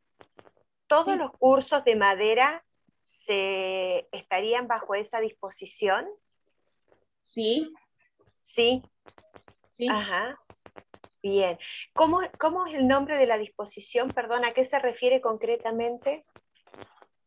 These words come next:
Speaker 2: Identificación de certificación. Te vuelvo a repetir.
Speaker 1: Por
Speaker 2: Eh,
Speaker 1: favor.
Speaker 2: disposición, disposición número ciento uno,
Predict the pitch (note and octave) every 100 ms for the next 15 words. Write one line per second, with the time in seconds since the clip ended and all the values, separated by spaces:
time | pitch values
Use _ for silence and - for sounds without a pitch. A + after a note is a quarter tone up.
0 | _ _ - - A#3 A3+ A3 G#3 G#3+ A#3
1 | G#3 G#3 G#3 C4 C#4 D#4 D4 B3 A#3 G#3+
2 | A#3 A#3+ B3+ A#3 G#3+ G#3+ G#3+ E3 D3+ _
3 | _ _ _ _ _ _ _ _ _ -
4 | _ _ G#3 G3+ A#3 D#4+ D#4+ D#4 C4 B3
5 | A#3+ F3+ - _ _ A#3+ G3 G3 A3 G#3
6 | G3+ G#3 G3+ - B3+ B3+ D4+ D#4 _ _
7 | _ _ F3 G3 A3 G#3 G#3+ - C4+ D4+
8 | C#4+ C4+ C#4 C#4+ D4 C#4+ - A3+ A3+ A3
9 | A#3 C4 C#4 D#4 E4 F#4 -